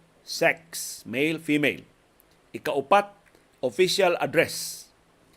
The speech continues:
Ikalima, unsay I D, government I D nga imong gisumeter.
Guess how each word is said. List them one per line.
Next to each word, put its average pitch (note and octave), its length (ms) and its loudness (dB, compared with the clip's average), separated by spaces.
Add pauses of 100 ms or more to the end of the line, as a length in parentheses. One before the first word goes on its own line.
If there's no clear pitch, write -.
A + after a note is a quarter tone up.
Ikalima, C#3+ 640 2 (720)
unsay F#3+ 480 2
I D3 240 2
D, D3 240 0
government D3+ 480 -2
I C3+ 160 2
D C3 160 -2
nga A#2+ 80 -4
imong B2+ 240 -4
gisumeter. B2 540 -4